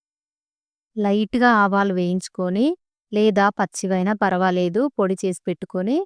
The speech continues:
ఇలా ముక్కలకి పట్టించాలి. ఆ ఫ్లేవర్ అంతా మామిడి ముక్కలకి పడుతుందన్నమాట. అన్నీ ఒకేసారి వేయకుండా ఇలా ప్రిపేర్ చేసి చూడండి, చాలా బాగుంటుంది పచ్చడి. నెక్స్ట్ ఇందులోకి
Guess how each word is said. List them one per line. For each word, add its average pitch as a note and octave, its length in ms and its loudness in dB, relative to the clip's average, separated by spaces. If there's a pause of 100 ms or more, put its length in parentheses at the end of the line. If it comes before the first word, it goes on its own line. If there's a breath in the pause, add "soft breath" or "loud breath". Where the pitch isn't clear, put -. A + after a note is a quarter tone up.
(420)
ఇలా G3 220 2
ముక్కలకి F#3+ 460 -2
పట్టించాలి. F#3 760 -2 (380 soft breath)
ఆ G#3+ 60 0
ఫ్లేవర్ G#3 380 2
అంతా G3+ 340 0
మామిడి G3 360 2
ముక్కలకి F#3+ 580 -2
పడుతుందన్నమాట. F3+ 880 -2 (120)
అన్నీ G#3+ 420 0
ఒకేసారి G3+ 520 -2
వేయకుండా F#3 600 -4 (440 loud breath)
ఇలా G#3+ 200 6
ప్రిపేర్ G#3+ 440 2
చేసి G3+ 360 -2
చూడండి, F#3+ 520 0
చాలా F3+ 360 -2
బాగుంటుంది F3+ 580 -4
పచ్చడి. F3 540 -6 (640)
నెక్స్ట్ A#3 280 -2
ఇందులోకి A3 560 2